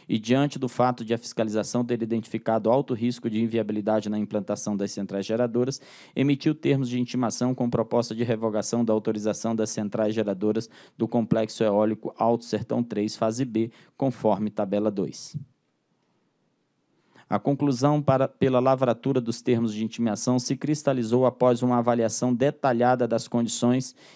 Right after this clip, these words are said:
e fatos associados. A. Nível de cumprimento dos cronogramas de implantação das usinas, estruturação financeira dos projetos, seja considerando capital próprio ou de terceiro,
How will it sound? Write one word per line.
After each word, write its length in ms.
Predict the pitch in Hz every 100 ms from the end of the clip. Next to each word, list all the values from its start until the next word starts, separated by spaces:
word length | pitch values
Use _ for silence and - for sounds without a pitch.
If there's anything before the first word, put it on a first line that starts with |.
| _
e 140 | 151
fatos 560 | 151 - 127 127 127 120
associados. 800 | 120 - 123 - 104 87 - - - _ _
A. 280 | - 120 90 - _ _ -
Nível 400 | 123 160 151 147
de 100 | 139
cumprimento 600 | 143 127 127 127 127 123
dos 180 | 117
cronogramas 600 | - 123 120 110 120 123 113
de 80 |
implantação 520 | 117 117 113 107 - 113
das 200 | 104 95
usinas, 520 | 90 117 131 139 - - -
estruturação 880 | - 160 135 - 143 143 127 120 131
financeira 520 | 127 127 113 - 120
dos 160 | 110 110
projetos, 580 | - 95 98 117 120 - -
seja 460 | - - 156 165 151
considerando 580 | 147 135 - 127 127 127
capital 400 | 123 117 - 117
próprio 420 | 117 120 113 110
ou 20 |
de 100 | 107
terceiro, 580 | 104 107 - 127 131 -